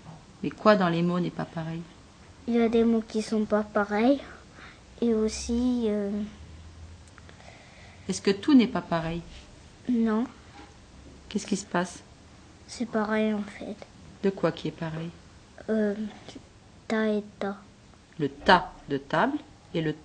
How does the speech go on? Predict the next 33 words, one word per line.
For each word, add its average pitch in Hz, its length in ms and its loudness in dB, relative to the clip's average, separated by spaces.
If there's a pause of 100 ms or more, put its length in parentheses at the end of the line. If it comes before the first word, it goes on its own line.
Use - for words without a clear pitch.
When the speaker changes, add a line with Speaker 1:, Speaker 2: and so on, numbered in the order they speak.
Speaker 1:
ta 208 240 10
de, 185 300 2 (360)
hmm. 247 100 6 (1400)
Speaker 2:
Il 220 100 -2
y 220 40 0
a 220 60 2
un... 214 80 0 (1080)
Là 254 220 6
il 247 80 8
y 233 60 4
a 220 60 4
un 214 140 4
B 214 140 -4
et 254 640 4
là 220 180 2
il 220 200 0
y 214 40 0
a 202 80 0
un 190 560 -2 (800)
P. 196 160 4 (680)
Speaker 1:
Ah, 247 340 4
donc 214 240 2
c'est 214 140 2
quoi 214 200 0
que 208 80 -8
tu - 100 -2
es - 20 2
en 175 60 0
train 185 220 -2
de 175 40 -2
regarder 180 460 -2
là ? 240 140 -2 (720)
Speaker 2:
Euh. 202 220 2